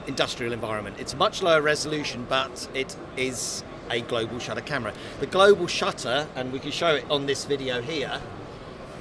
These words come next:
um, compared with the H Q camera on the right, which has the same rolling shutter as the, as the V three. Um, you can see, uh, the rolling shutter artifacts on the right-hand side here coming from the H Q camera.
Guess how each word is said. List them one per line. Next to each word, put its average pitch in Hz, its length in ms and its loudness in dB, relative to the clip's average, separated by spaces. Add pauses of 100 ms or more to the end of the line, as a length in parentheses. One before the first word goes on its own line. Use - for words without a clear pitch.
(120)
um, 127 460 0 (380)
compared 147 380 2
with 139 200 -2
the 135 280 2
H 143 220 2
Q 131 120 -6
camera 139 300 -2
on 127 60 -2
the 123 80 -2
right, 135 420 0
which - 240 -4
has 135 180 -4
the 117 80 -8
same 127 320 0
rolling 139 380 2
shutter 127 380 -4
as 113 120 -6
the, 117 240 -2
as 110 240 -4
the 120 80 -4
V 120 220 -4
three. 117 440 -2 (540)
Um, 131 320 0
you 156 80 -6
can 160 120 -6
see, 175 540 4 (120)
uh, 120 180 -2
the 127 80 -4
rolling 160 320 6
shutter 147 400 -2
artifacts 139 1040 0 (580)
on 127 280 2
the 127 80 2
right-hand 131 400 2
side 127 300 2
here 127 100 2
coming 127 220 -2
from 120 120 -8
the 131 60 2
H 135 160 2
Q - 160 -8
camera. 127 320 -2